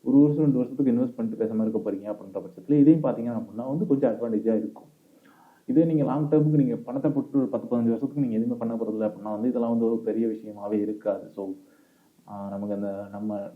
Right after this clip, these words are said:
அ, நம்ம ஃபண்டமெண்டல் நம்ம என்னென்ன பார்த்தோமோ அதுவே வந்து போதுமான அளவா இருக்கும். But இதையும் வந்து தெரிஞ்சுக்கிறதுங்கிறது ஒரு நல்ல விஷயமா தான் இருக்கும். அதே நேரத்துல இந்த ட்ரேடர்ஸ் அப்படின்னு சொன்னேன்ல, நமக்கு இந்த சூதாட்டம் ஆடுறவங்க கிடையாது,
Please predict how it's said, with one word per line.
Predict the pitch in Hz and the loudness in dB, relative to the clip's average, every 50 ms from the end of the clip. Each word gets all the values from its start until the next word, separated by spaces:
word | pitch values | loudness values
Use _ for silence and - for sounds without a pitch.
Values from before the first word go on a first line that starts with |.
| - _ - | -20 _ -10
அ, | - 95 98 98 | -10 -8 -8 -8
நம்ம | 101 101 101 - | -10 -12 -10 -8
ஃபண்டமெண்டல் | 107 104 117 131 127 127 127 139 135 | -4 -2 0 2 2 4 4 4 4
நம்ம | 131 127 120 113 110 | 4 2 0 0 -2
என்னென்ன | 107 110 117 120 | -2 -2 -2 -4
பார்த்தோமோ | 110 101 104 104 107 92 | -2 -2 -2 -2 -4 -4
அதுவே | - 120 104 104 110 113 | -4 -2 -2 0 0 2
வந்து | 110 104 104 107 | 0 0 -2 -4
போதுமான | - - 107 104 101 101 - 95 95 | -6 -4 -4 -4 -4 -4 -8 -12 -12
அளவா | 92 95 92 92 90 | -10 -10 -10 -10 -10
இருக்கும். | 90 - - - 139 156 147 | -12 -14 -10 -6 -4 -2 -2
But | - - - | -4 -2 2
இதையும் | 120 135 151 156 165 160 160 156 | 6 10 10 10 10 10 6 4
வந்து | 156 143 - 127 | 4 4 4 2
தெரிஞ்சுக்கிறதுங்கிறது | 120 135 135 135 127 113 110 117 117 113 107 107 135 | 2 2 2 2 2 2 0 0 0 -2 0 2 4
ஒரு | 156 156 139 123 113 110 104 - - - - - - - - - - | 6 6 6 4 2 2 0 -2 -4 -8 -16 -20 -20 -20 -20 -8 0
நல்ல | 147 151 131 | 2 4 4
விஷயமா | 120 110 - 104 95 90 92 | 4 4 0 -4 -8 -10 -10
தான் | 98 110 107 95 | -10 -8 -8 -6
இருக்கும். | - - - - - - _ _ _ _ _ _ _ _ _ _ | -8 -8 -10 -12 -18 -20 _ _ _ _ _ _ _ _ _ _
அதே | - 117 143 151 | 0 2 2 4
நேரத்துல | 156 147 151 160 165 170 | 4 4 4 4 4 6
இந்த | 156 147 131 120 - - - | 6 4 4 2 0 0 0
ட்ரேடர்ஸ் | - 147 156 156 151 147 147 | 2 4 6 6 6 4 2
அப்படின்னு | 120 113 117 110 117 | 0 -2 -2 -4 -6
சொன்னேன்ல, | 110 104 104 101 101 101 95 - - _ _ _ - | -6 -8 -8 -8 -8 -8 -10 -12 -16 _ _ _ -18
நமக்கு | 104 104 104 104 92 - 104 | -14 -12 -12 -12 -8 -6 -6
இந்த | 95 90 92 95 95 95 95 98 98 - - _ _ _ _ _ _ _ _ _ _ _ _ | -6 -6 -6 -6 -6 -6 -8 -10 -14 -16 -18 _ _ _ _ _ _ _ _ _ _ _ _
சூதாட்டம் | 147 156 160 160 151 147 147 - 156 147 135 | 4 4 6 6 4 4 2 2 0 0 2
ஆடுறவங்க | 123 113 107 104 98 90 90 | 2 0 0 -2 -2 -6 -10
கிடையாது, | 87 87 90 90 90 90 120 156 - - - | -12 -10 -8 -8 -6 -4 -4 -4 -4 -6 -8